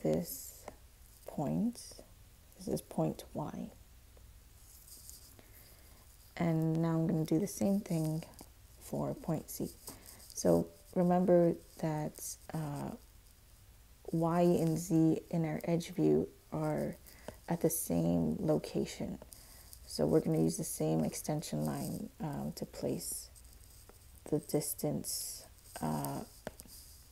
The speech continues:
that we obtained from our previous view for point Z. So point C goes here. And then lastly, we have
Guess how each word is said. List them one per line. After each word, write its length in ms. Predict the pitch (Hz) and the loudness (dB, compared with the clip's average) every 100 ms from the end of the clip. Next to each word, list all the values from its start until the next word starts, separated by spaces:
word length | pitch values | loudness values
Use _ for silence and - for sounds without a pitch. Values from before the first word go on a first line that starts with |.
| - | -4
that 160 | 151 - | -2 0
we 220 | 139 - | 0 0
obtained 540 | 170 - 165 147 147 | -2 -2 -2 0 -4
from 340 | - - 156 147 | -4 -4 -4 -4
our 340 | - - - 165 - - | -6 -4 -6 -8 -16 -2
previous 420 | - 165 - 180 - | 4 6 6 2 2
view 300 | 165 156 160 - - - - - - - - | 2 2 0 -10 -20 -20 -20 -20 -18 -10 -2
for 140 | - | -2
point 320 | - - - | 0 -4 -4
Z. 300 | 175 - 208 - - - - - - - - - | -4 -6 -6 -12 -18 -20 -20 -20 -20 -20 -20 -18
So 380 | - - - 247 - - - | -8 -6 -6 -10 -16 -20 -4
point 280 | 165 - 196 | -4 -2 -4
C 240 | - 165 | -4 -4
goes 340 | - 185 165 | -4 -8 -6
here. 220 | - - 233 - - - - - - - - - - - - - - - - - | -6 -6 -6 -10 -14 -18 -18 -18 -18 -18 -20 -20 -20 -20 -20 -20 -20 -20 -12 -2
And 140 | 165 | 0
then 180 | 156 151 | 2 2
lastly, 600 | 156 151 - - 147 147 - - - - - - - - - - - - - - - - - - | 0 -2 -4 -2 0 -2 -6 -20 -20 -20 -20 -20 -20 -20 -20 -20 -18 -16 -16 -20 -20 -20 -10 0
we 360 | 160 151 147 143 | 2 4 2 -2
have 360 | 160 135 139 | -2 0 0